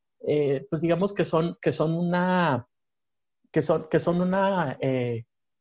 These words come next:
¿cómo le podríamos llamar? Que son, que son una persona que,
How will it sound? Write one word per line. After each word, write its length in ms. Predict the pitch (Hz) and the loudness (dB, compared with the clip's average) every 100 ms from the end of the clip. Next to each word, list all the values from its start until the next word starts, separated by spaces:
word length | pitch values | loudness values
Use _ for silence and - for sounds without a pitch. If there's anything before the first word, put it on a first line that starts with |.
| _ _ _ | _ _ _
¿cómo 200 | - 156 | -6 -2
le 120 | 180 | -2
podríamos 460 | 180 143 147 165 156 | 2 2 4 2 0
llamar? 380 | 139 135 131 117 _ _ _ - - _ _ _ _ | 0 0 -2 -4 _ _ _ -20 -20 _ _ _ _
Que 160 | - 156 | -2 0
son, 280 | 185 180 - | 2 0 0
que 100 | 170 | 0
son 160 | 185 185 | 4 4
una 240 | 202 208 | 2 0
persona 440 | 165 - 165 185 | -2 0 0 0
que, 200 | 185 151 | -2 -6